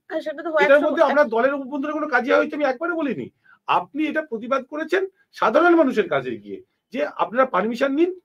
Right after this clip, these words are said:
Speaker 2: নিয়ে তারপর করুন, বিনা অনুমতিতে করবেন না। কারণ সরকারি সম্পত্তি বা সরকারি যে কোনো প্রজেক্ট সরকারের অনুমতি নেওয়া উচিত, এটাই তো ট্র্যাডিশন হওয়া উচিত। সেটাই বোধহয় কোথাও কোথাও ব্রেক হয়। আমি বলছি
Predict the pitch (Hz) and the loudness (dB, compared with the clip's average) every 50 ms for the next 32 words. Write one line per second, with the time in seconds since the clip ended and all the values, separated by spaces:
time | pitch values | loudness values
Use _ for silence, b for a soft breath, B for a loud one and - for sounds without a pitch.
0 | _ _ _ 143 196 294 330 - 311 285 233 240 214 185 190 180 175 - 190 233 | _ _ _ -6 -2 -2 0 0 0 0 0 -2 -2 -2 -4 -6 -6 -8 -6 -2
1 | 269 311 320 320 320 320 320 320 294 311 247 254 240 226 202 214 214 233 262 311 | 2 2 4 4 2 -2 -4 -4 -8 -10 -4 -2 -2 2 4 2 2 2 -2 -4
2 | 330 - _ _ _ _ _ 180 196 208 196 - 185 202 196 196 254 262 311 - | -6 -8 _ _ _ _ _ -4 -4 -4 -4 -2 -4 -4 -2 -2 -2 -2 -2 -4
3 | - 208 185 180 180 208 196 - 294 285 277 233 - 190 180 175 180 262 311 233 | -6 -8 -10 -6 -6 -6 -6 -6 -8 -4 -4 -4 -4 -6 -6 -2 -2 -2 -2 -2
4 | 202 208 208 254 254 240 - 165 156 165 302 302 - _ _ _ _ _ _ _ | -4 -6 -6 -6 -8 -8 -6 -8 -6 -6 -8 -10 -10 _ _ _ _ _ _ _
5 | _ - 156 151 165 233 247 269 226 220 247 254 285 233 262 240 233 208 175 180 | _ -6 -4 -2 -2 -4 -2 -2 -2 -2 -2 -4 -4 -6 -4 -4 -2 -2 -2 -2
6 | 175 135 - - _ - 208 190 285 320 302 311 370 - 262 233 240 277 262 311 | -4 -8 -16 -12 _ -4 0 2 2 0 2 -2 -2 0 0 -2 -2 -2 -2 -2
7 | 302 285 - 269 269 226 214 240 240 269 196 - - - _ _ _ _ _ - | -2 -2 0 0 0 0 0 -2 -2 -4 -6 -6 -6 -16 _ _ _ _ _ -2
8 | 185 190 - 285 330 320 311 311 330 320 320 277 247 277 277 285 285 294 285 269 | 2 6 6 6 6 4 0 -2 -4 -6 -6 -4 -2 0 0 -2 -2 -2 -2 -2
9 | 202 151 202 220 220 220 - 208 202 - _ _ _ _ _ - 214 214 196 220 | 2 6 4 4 4 4 -6 -12 -14 -14 _ _ _ _ _ -6 -2 0 2 0
10 | 220 - 311 311 | 0 0 -10 -12